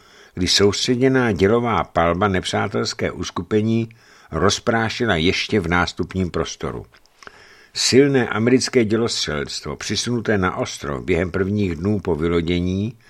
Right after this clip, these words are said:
hrálo stále významnější roli. Nepřetržitým ostřelováním znemožňovalo nepříteli všechny pokusy o zreorganizování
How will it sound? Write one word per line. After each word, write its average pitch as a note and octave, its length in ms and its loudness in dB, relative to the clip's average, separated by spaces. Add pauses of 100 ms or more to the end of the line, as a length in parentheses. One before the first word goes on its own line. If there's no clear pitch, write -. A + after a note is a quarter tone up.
(280)
hrálo G2 460 2
stále A2 580 4
významnější G2 800 2
roli. B1 300 0 (720)
Nepřetržitým C3 1040 2
ostřelováním C2+ 1120 0 (480)
znemožňovalo A#2 1120 0
nepříteli A2 640 2
všechny F2+ 360 -2
pokusy G#2 680 -4
o - 140 0
zreorganizování E2+ 1120 0